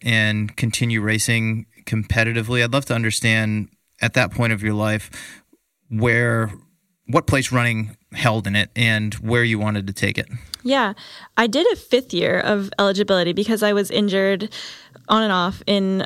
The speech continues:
Speaker 2: undergrad. So I had, um, like, it wasn't a red shirt because Ivy Leagues don't let you red shirt, but basically just, like,
Speaker 1: You had eligibility.
Speaker 2: Yeah, I had a indoor and outdoor season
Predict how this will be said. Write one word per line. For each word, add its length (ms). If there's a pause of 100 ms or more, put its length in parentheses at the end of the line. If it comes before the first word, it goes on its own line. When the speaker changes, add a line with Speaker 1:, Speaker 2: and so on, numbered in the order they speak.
Speaker 2:
undergrad. 540
So 400
I 180
had, 500 (100)
um, 520 (220)
like, 320
it 60
wasn't 260
a 60
red 160
shirt 220
because 220
Ivy 280
Leagues 220
don't 120
let 120
you 100
red 160
shirt, 200
but 120
basically 340
just, 240
like, 240 (320)
Speaker 1:
You 80
had 120
eligibility. 580
Speaker 2:
Yeah, 220
I 60
had 300 (300)
a 360 (260)
indoor 300
and 100
outdoor 480
season 540